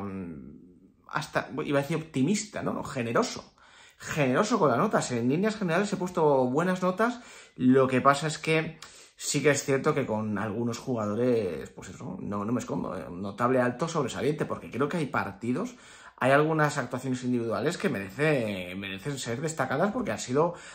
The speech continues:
algo bastante potente, y estamos hablando de la competición más grande a nivel de clubes, entonces no podemos andar escatimando aquí con las notas. Me ha gustado mucho Toni Kroos, me ha gustado mucho Fede Valverde,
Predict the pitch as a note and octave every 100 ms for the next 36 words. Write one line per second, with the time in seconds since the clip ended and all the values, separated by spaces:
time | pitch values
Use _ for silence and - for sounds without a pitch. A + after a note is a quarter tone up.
0 | - - A#2+ B2 D#3+ - - G2+ G#2 C3+
1 | D3+ G3 G3 A3+ B3 - - - A2 B2+
2 | C#3 F3+ A3 C4+ F#3 C#3+ C#3+ C#3 C3+ C#3
3 | F#3+ D3 C#3+ D3 D3 C#3 C3 B2+ - B2+
4 | B2 A#2+ A#2 G3 F#3 G#2 G2+ A#2 E3+ F3
5 | - - - - - C3 D#3+ C3+ G#2+ F#2+
6 | G2 G#2 - - G#2 G2+ F#2 - G2+ F#2+
7 | F2+ D#2+ D2+ D2 - F2+ E2 - A1+ -
8 | - - E2 A2+ G#2 - D#2+ E2 F#2+ -
9 | A2 D3+ C3 E3+ G#2 F#2 G#2 F#2 F#2 F#2+
10 | - G2 A#2 G3 A3+ D3+ C#3